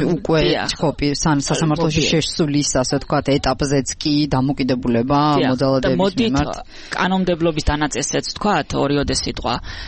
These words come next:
Speaker 2: ა, კანონმდებლობის მიხედვით,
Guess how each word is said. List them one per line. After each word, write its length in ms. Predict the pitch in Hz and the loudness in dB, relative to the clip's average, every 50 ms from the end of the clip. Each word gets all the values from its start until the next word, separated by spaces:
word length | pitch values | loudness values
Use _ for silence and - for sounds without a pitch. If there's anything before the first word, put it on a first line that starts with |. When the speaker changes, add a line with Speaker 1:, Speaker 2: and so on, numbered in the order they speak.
| - - - - - | -12 -12 -12 -12 -10
Speaker 2:
ა, 180 | - - 170 160 - 110 110 117 104 90 90 78 - - - - - - | -4 -2 0 0 2 2 2 2 2 2 0 -2 -4 -8 -12 -16 -18 -8
კანონმდებლობის 680 | - - 165 185 196 208 208 196 175 175 147 127 - - | -4 -2 0 0 2 2 0 0 2 0 0 0 -2 -2
მიხედვით, 500 | 165 175 170 185 147 147 147 139 135 - | -2 -2 0 0 -2 -2 -2 -4 -2 0